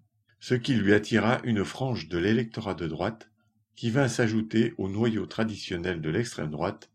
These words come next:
qui existe de longue date en France. À sa propagande anticommuniste,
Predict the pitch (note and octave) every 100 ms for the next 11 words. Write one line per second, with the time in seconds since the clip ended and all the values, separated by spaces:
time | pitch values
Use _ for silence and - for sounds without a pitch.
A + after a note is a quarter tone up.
0 | _ _ - E2+ D#2+ B2 A#2 - - E2+
1 | E2 G2+ A2 B2 A#2 E2 - E2+ D#2 -
2 | - _ _ _ _ _ _ _ _ _
3 | G#2+ G#2+ A#2+ A2+ A2+ A#2 A2 A2 G#2+ -
4 | F2 - - F#2 G#2+ C3+ C#3+ -